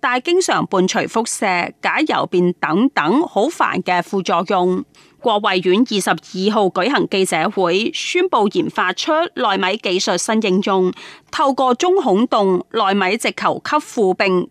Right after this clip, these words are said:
膠固化油脂嘅功能，將可以減緩減肥藥嘅油便問題，而且能夠高比率從體內同糞便一齊排出，具相當嘅安全性。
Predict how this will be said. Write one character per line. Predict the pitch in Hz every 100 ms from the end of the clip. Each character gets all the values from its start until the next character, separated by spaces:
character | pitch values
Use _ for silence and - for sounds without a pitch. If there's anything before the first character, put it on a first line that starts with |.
| -
膠 | 285 285
固 | 285 233 202
化 | - 196 185
油 | 185 147
脂 | 165 -
嘅 | 247 185
功 | 202 214
能， | 254 202 135 226
將 | - 339 370
可 | 269
以 | 233 233
減 | - 156 185
緩 | 269 214 147 180
減 | 160 160
肥 | 254 170
藥 | 185 175
嘅 | 190 185
油 | 180 156
便 | 190 175
問 | 175 170
題， | 165 190 147 - - - -
而 | 202
且 | 180 240
能 | 247 160
夠 | 196 190
高 | - 311
比 | 339 175 180
率 | 226 190 180 240 _
從 | - 254 175 -
體 | - 180 226
內 | 320 226 185
同 | - 170
糞 | 160 196 190
便 | 196 190
一 | 180
齊 | 311 - 202
排 | - 208 -
出， | - 214 202 208 - -
具 | - 254
相 | 240 320 320
當 | 311 285
嘅 | 294 214
安 | - 247
全 | 285 214
性。 | - 202 185 185